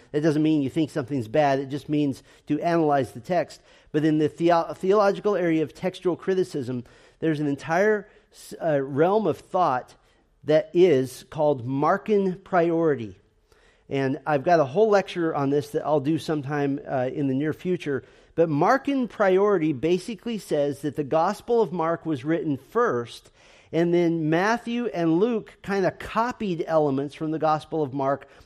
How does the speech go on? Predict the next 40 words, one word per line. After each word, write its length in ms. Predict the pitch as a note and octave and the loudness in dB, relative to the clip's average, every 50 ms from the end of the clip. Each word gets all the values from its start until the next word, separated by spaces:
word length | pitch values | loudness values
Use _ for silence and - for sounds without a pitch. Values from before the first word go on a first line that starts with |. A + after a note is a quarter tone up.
| _ - | _ -4
plus 300 | - F#3+ G#3+ G#3+ G#3+ - | 2 4 4 4 2 0
they 100 | - G#3+ | -2 -2
used 400 | G3+ F3 E3 D#3+ E3 E3 D#3 - - | -2 -2 -2 -2 -2 -2 -4 -6 -4
other 240 | D3+ D3+ C#3+ D#3+ D#3+ | -4 -2 -2 -2 -6
sources. 680 | - - - G3+ G3+ G3+ G3 - - A#2 - - - - _ _ _ - - _ - | -6 -4 0 2 2 2 0 -2 -8 -12 -12 -12 -16 -20 _ _ _ -20 -20 _ -2
Now, 80 | E3+ E3+ | 2 2
you 160 | F3 F3+ F#3 | 4 4 4
might 240 | F#3 F#3 G3 - - | 4 2 2 0 -4
say, 240 | - G3 F#3 F3 D#3+ | -4 0 0 0 0
"Who 220 | C3+ F3 A3+ G#3+ | 0 -2 -6 -6
cares? 340 | - - G#3 F#3 D#3 C3 A2+ | -4 -2 0 0 0 0 0
That's 200 | - F3+ E3 - | -2 -4 -4 -2
the 120 | - D3 | -4 -4
dustiest 600 | B2+ A2+ E3 F3+ F#3 - - G3+ G3 F3 D#3 - | -4 -2 -2 -2 -2 -4 -6 -4 -2 -2 -2 -4
fact 300 | - E3 D#3+ D#3 D3 - | -4 -2 -2 -2 -2 -4
I've 140 | D#3 C#3 B2+ | -6 -6 -6
ever 200 | D3 D#3 D#3 D3+ | -6 -6 -6 -6
heard 180 | C#3 D#3+ D#3 D3 | -6 -6 -6 -4
in 80 | C#3+ | -4
my 100 | C#3 C3 | -6 -6
whole 260 | A#2+ A#2 C3+ D#3+ D#3+ D3 | -6 -6 -4 -2 0 2
life." 380 | C#3+ C3 A2 F#2 - - _ _ _ _ _ - _ _ _ _ _ _ _ _ _ _ _ _ _ _ _ _ _ _ | 0 0 -2 -4 -8 -16 _ _ _ _ _ -20 _ _ _ _ _ _ _ _ _ _ _ _ _ _ _ _ _ _
The 100 | - C#3 | -6 -4
reason 400 | C#3+ D#3 F#3+ A#3+ C4+ B3+ C#4+ C#4 | -2 0 2 2 2 0 0 0
that's 240 | B3+ A3 F#3+ - - | 2 0 0 0 -2
important 540 | F3 E3 - F#3 G3 G#3 F#3+ D#3+ C#3 B2+ C3 | -4 -4 -2 0 0 0 0 -2 -6 -6 -6
is 140 | D3 C3 B2 | -6 -8 -6
because 360 | C#3 D#3 - - - C#3+ B2 | -6 -6 -4 -4 -6 -4 -2
that 240 | E3+ F3 G3 G#3 - | -2 -2 -2 0 4
goes 180 | B3 A3 F#3+ | 4 4 6
along 720 | F#3+ E3+ D3+ D#3+ E3 F3+ G3+ G#3+ G3 F3+ E3 D#3 D3+ D#3 - | 4 2 2 2 2 4 4 4 4 4 2 2 0 0 0
with 240 | D#3+ D#3+ D#3+ D#3 - - | 0 0 0 0 -2 -4
a 100 | D#3 C#3 | -4 -4
system 480 | - - - G3 G3 - - E3 D#3 | -4 -2 -2 -2 -2 0 -2 -2 -2
called 320 | C#3+ - - D#3 D3+ C#3+ - | -2 -2 0 0 0 0 -2
source 560 | - - - - F#3+ F#3+ G#3 G3+ G3+ - - | -6 -8 0 2 4 6 6 4 2 -2 -14
criticism. 720 | - - F3 D#3 C3 B2+ - - C#3 A#2 F#2 G2+ F2 E2+ - _ _ _ _ _ _ _ | -12 -6 -4 -2 -2 -2 -4 -6 -8 -10 -10 -10 -16 -18 -20 _ _ _ _ _ _ _
And 140 | - B2+ B2 | -6 -6 -6
source 440 | - - - F#3+ G#3 A#3+ C4 - - | -4 -2 2 4 6 6 4 2 -2
criticism 760 | - - F3+ E3 D3+ C#3+ - - D#3+ C#3+ A#2+ D3 C#3+ C#3 C3+ | -6 -4 -4 -2 -2 -4 -4 -4 -4 -4 -2 -2 -2 -2 -4